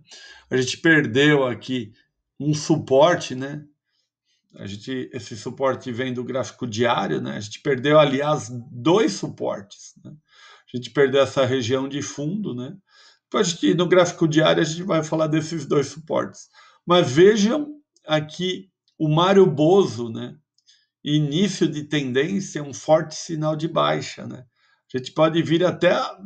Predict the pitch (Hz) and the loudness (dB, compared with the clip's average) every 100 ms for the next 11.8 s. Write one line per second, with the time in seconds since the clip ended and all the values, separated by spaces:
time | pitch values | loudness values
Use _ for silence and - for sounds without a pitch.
0 | - 180 180 170 208 - - 170 170 135 | -12 -2 -2 0 0 -2 -2 0 2 2
1 | 151 135 - 170 147 165 151 170 104 - | -2 -6 -2 -2 -2 -4 -4 -6 -6 -8
2 | - - 104 127 151 156 85 170 - 185 | -10 -10 -6 -6 -4 -2 -4 -6 -8 -12
3 | 180 - - _ _ 135 156 175 180 170 | -12 -14 -20 _ _ -2 0 2 0 4
4 | 175 170 156 151 170 170 165 165 - 165 | 2 2 0 0 0 0 -4 -4 -2 -2
5 | 160 165 160 170 - - 131 120 - 117 | -2 -6 -6 -8 -12 -10 -10 -10 -16 -18
6 | 123 _ - _ - - 226 214 220 - | -18 _ -20 _ -4 0 2 2 2 -2
7 | - 214 - 185 170 147 139 143 101 110 | 2 4 4 0 0 0 -2 -2 -2 -4
8 | 117 127 - - _ - - _ 175 190 | -4 -6 -8 -14 _ -20 -20 _ 2 6
9 | 208 208 285 294 - - - _ - 151 | 8 6 4 -4 -10 -12 -16 _ 0 2
10 | 147 165 170 151 160 156 - 165 180 196 | 4 2 0 2 4 4 0 -4 0 -2
11 | - 185 151 139 147 151 147 151 | 2 2 2 0 0 0 -2 -4